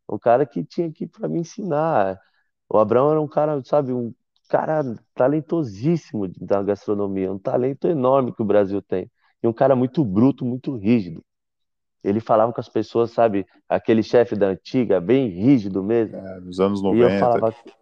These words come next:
Speaker 1: é, bem rígido. E eu, e eu tava ali, eu tinha ele pra aprender. É, aí,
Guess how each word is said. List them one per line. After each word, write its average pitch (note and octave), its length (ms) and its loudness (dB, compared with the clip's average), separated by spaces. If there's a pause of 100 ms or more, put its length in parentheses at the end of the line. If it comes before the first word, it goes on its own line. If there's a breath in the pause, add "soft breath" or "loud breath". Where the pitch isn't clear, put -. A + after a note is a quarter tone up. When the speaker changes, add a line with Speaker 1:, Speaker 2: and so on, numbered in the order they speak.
(180)
Speaker 1:
é, A#2+ 760 6
bem C3+ 260 -4
rígido. C3 560 -4 (460)
E G#2 140 -2
eu, C#3 200 4 (520)
e F3+ 80 2
eu F#3 100 4
tava G3 240 4
ali, G3+ 160 2
eu C4 100 -2
tinha G#3 300 -4
ele A3 200 -4
pra A3 120 -6
aprender. F3+ 600 0 (1200)
É, F2 640 -2 (560 loud breath)
aí, D3 540 4